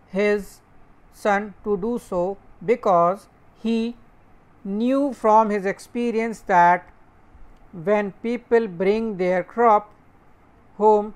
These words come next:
many seeds drop on the ground, and he was sure that by plowing they would sprout.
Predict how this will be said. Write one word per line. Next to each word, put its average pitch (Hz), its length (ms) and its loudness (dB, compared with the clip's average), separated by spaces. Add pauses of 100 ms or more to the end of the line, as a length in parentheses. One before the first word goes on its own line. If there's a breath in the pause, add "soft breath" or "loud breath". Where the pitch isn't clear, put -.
(120)
many 226 380 -4
seeds 208 580 -8 (640)
drop 240 380 4
on 190 360 2 (540)
the 180 200 2
ground, 180 420 4 (420)
and 175 380 2 (260)
he 226 220 -4
was 175 400 2 (220)
sure 226 420 2
that 170 460 2 (260)
by 170 480 2 (460)
plowing 208 540 0 (300)
they 180 340 -4
would 180 280 0 (360)
sprout. - 640 -2